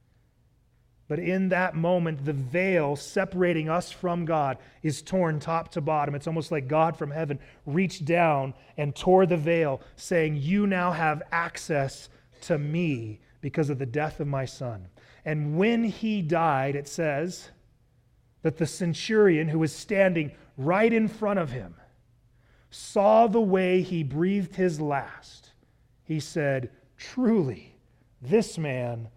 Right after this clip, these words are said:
was the Son of God." Now, that centurion had no inkling of an understanding of what he was saying in that moment. Uh, he wouldn't, as a Roman, understand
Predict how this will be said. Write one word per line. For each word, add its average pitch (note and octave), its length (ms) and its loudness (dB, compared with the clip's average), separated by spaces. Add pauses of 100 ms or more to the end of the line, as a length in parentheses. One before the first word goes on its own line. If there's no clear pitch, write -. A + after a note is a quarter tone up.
(280)
was C#3 160 -2
the C3 140 -4
Son C#3+ 280 -6
of B2 160 -6
God." A2 300 -6
Now, C#3+ 140 -4
that G#3 240 4
centurion F3+ 760 -2 (2000)
had D3+ 200 -2
no E3+ 600 0
inkling F3+ 420 -2
of D#3 80 -2
an D3+ 80 -4
understanding D3 760 -4
of B2 80 -8
what C3 120 -4
he C3 60 -2
was B2+ 180 -2
saying B2 300 -8
in A2+ 80 -10
that G#2+ 160 -14
moment. - 240 -18 (1040)
Uh, B2+ 80 -6
he E3+ 240 0
wouldn't, G3+ 380 2
as D#3 260 0
a D#3+ 80 0
Roman, E3 500 2
understand D#3 800 -4